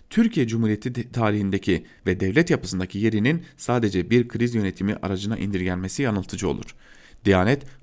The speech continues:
uzun yıllar boyunca devletin dini tahakküm aracı olarak İslamcı çevrelerden eleştirilere maruz kaldı.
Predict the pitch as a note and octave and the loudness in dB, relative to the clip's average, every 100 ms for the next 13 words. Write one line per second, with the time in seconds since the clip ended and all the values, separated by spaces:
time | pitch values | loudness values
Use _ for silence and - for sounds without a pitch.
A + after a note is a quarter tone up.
0 | - A2 A#2+ F#3+ D#3+ G#2 F#2+ F#2 F2+ F2+ | -6 -4 2 4 4 4 0 0 0 0
1 | - G2+ F#2+ D#3+ D#3+ A2 G#2+ - - G#2 | 2 2 2 0 0 2 2 0 0 -2
2 | G#2 D3+ F#2 G2 G2 F2+ F#2+ A#2 - - | 0 -2 0 -2 0 0 2 0 -2 -12
3 | - - - A2 A#2 D3 A2+ F#2+ F2+ F#2 | -10 -8 -2 0 0 0 0 0 -2 0
4 | B2 C#3 G#2 G2 - F#2+ F#2+ F#2 F2 E2+ | 0 0 -2 -2 -4 -2 0 0 -2 -4
5 | - D#2+ E2+ - | -8 -6 -6 -8